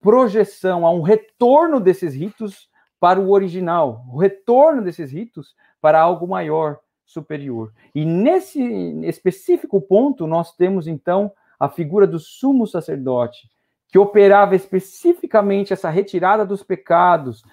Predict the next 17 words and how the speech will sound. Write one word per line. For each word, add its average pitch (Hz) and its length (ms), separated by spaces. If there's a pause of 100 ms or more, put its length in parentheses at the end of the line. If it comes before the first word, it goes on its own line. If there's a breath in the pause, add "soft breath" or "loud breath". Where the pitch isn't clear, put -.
(160)
que 156 100
era 160 100
enviado 185 480
pra 185 200
longe, 170 680 (440)
é, 147 520
na 160 280
pessoa 160 520
de 127 120
Cristo. 110 340 (480)
Então, 185 160
ele 226 100
não 233 160
é 226 60
somente 226 760
o 175 60
sacrifício, 170 800